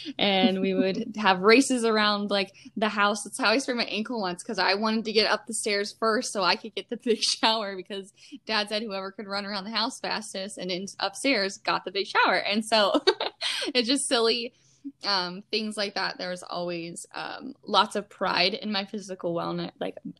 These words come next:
Speaker 1: capabilities. And so I, I
Speaker 2: Mm-hmm.
Speaker 1: root a lot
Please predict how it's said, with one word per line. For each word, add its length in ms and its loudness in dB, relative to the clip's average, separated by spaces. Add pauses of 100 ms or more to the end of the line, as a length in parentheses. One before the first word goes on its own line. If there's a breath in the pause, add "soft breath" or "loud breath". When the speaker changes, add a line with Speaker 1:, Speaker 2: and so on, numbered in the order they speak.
(180)
Speaker 1:
capabilities. 920 4
And 300 0
so 100 0
I, 140 4
I 60 0
Speaker 2:
Mm-hmm. 180 -4
Speaker 1:
root 220 -2
a 40 -2
lot 280 2